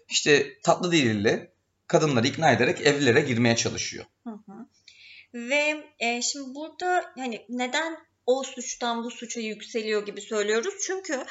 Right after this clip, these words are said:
Speaker 2: her ne kadar sistematik suç işleseler de bu tarz, e, profiller sürekli olarak aynı şekilde suç işlemeyebiliyor. Yani kendini farklı evrelere geçiriyor. İşte, e,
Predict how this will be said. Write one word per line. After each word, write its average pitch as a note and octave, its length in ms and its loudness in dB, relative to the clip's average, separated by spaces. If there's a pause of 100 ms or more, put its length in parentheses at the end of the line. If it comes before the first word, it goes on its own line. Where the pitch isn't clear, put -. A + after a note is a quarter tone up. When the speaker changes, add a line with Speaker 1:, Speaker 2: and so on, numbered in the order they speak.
(300)
Speaker 2:
her C4+ 200 2
ne D#4+ 140 0
kadar B3+ 340 2
sistematik C4 840 -4
suç - 320 -8
işleseler F#3 840 2
de C4+ 80 2 (480)
bu B3 300 -4
tarz, A#3+ 540 -2 (100)
e, G#3+ 220 -2
profiller C4 720 -2 (300)
sürekli C4+ 840 -4
olarak A3+ 400 0 (140)
aynı D#4 400 0
şekilde B3 500 -4 (100)
suç D#4 260 -10
işlemeyebiliyor. B3+ 920 -4
Yani A3 380 0
kendini B3+ 640 -6 (180)
farklı C#4 920 -4 (400)
evrelere A#3 580 0
geçiriyor. - 720 -6 (460)
İşte, - 240 0 (240)
e, A3 220 -2